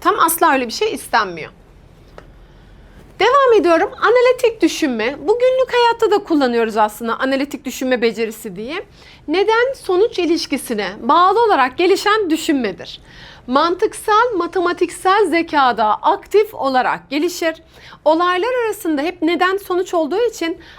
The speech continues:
analiz basamağına yöneliktir. Tamam. Hemen sekiz, bilimsel düşünme. Arkadaşlarım, bu da adı üstünde bilimsel düşüneceğiz.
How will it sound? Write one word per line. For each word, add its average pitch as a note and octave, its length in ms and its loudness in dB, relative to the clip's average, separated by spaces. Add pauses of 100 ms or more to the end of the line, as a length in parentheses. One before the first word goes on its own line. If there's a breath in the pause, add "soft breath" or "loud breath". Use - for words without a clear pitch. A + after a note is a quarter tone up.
(160 loud breath)
analiz E4+ 640 2
basamağına E4 680 0
yöneliktir. A3 960 -6 (500)
Tamam. E4+ 260 -10 (840 soft breath)
Hemen A4+ 440 0
sekiz, D#4+ 640 -2
bilimsel B3 500 0
düşünme. E4+ 720 2 (340 loud breath)
Arkadaşlarım, E4+ 800 0
bu A4 140 2
da E4+ 200 2
adı D4 160 -2
üstünde A#3 320 -6
bilimsel C#4 360 0
düşüneceğiz. A3+ 400 -4